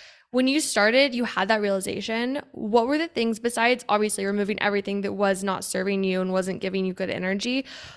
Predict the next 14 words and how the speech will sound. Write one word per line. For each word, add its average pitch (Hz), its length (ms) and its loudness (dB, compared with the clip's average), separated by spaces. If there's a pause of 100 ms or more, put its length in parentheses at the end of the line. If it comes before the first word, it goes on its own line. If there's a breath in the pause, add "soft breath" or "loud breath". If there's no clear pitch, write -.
(100)
Like, 233 140 -2
what 220 260 4
did 302 160 -2
you 330 140 2
start 233 300 2
to 240 100 -4
do 202 320 2
next - 840 0 (140)
to 196 480 0 (880)
build 240 300 6
that 135 120 4
relationship 208 680 -2
with - 120 -4
yourself? - 720 -6